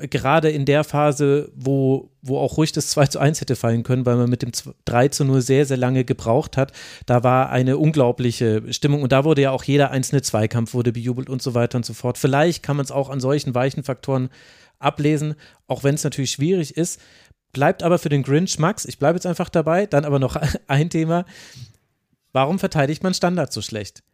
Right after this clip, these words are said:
Also letztlich scheidet man wegen eines eins zu zweis in der hundertdreizehnten Minute gegen Kolumbien bei der Weltmeisterschaft aus. Und auch jetzt ist es wieder so. Also bei Island war's so, der einzig, äh, gefährliche Angriff war sofort hochgefährlich. Das war dann nicht mal eine Standardsituation.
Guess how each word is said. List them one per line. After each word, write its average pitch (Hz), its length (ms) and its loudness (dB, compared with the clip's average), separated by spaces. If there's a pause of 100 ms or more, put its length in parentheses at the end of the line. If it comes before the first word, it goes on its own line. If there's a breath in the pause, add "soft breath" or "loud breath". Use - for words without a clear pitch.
Also 143 240 0
letztlich 170 420 -4
scheidet 185 300 0
man 175 200 -2
wegen 165 180 0
eines 160 240 -4
eins 156 260 -4
zu 160 100 -4
zweis 156 400 -2
in 156 200 -2
der 147 260 0 (140)
hundertdreizehnten 151 800 0
Minute 151 320 0
gegen 147 180 0
Kolumbien 156 580 2
bei 139 120 4
der 135 300 0
Weltmeisterschaft 170 760 0
aus. 180 320 0 (500 loud breath)
Und 151 160 2
auch 151 140 -2
jetzt - 220 2
ist - 160 -8
es 127 180 -6
wieder 123 240 0
so. 131 320 0 (260 loud breath)
Also 143 420 0 (400)
bei 139 200 2
Island 202 440 0
war's 185 200 2
so, 196 260 2
der 151 220 0
einzig, 170 400 -2
äh, 151 220 -10 (120)
gefährliche 160 640 2
Angriff 160 420 0
war 147 200 4
sofort 156 400 2
hochgefährlich. 185 680 2
Das - 160 -4
war 147 100 6
dann 175 120 0
nicht 165 140 -2
mal 170 280 2
eine 156 200 2
Standardsituation. 170 1000 0